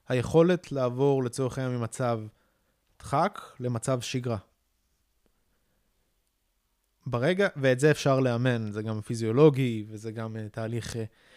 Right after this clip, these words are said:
קוגניטיבי שאתה עושה. וכשאתה מחנך גם ילד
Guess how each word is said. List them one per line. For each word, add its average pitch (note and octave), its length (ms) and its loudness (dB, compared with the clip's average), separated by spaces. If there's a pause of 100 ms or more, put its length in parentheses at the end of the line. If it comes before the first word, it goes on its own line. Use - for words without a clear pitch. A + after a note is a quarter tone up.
קוגניטיבי C#3 720 2
שאתה - 200 -8
עושה. B2 300 -6 (1200)
וכשאתה C3+ 380 -2
מחנך D#3 420 0
גם F3+ 180 2
ילד F3 360 4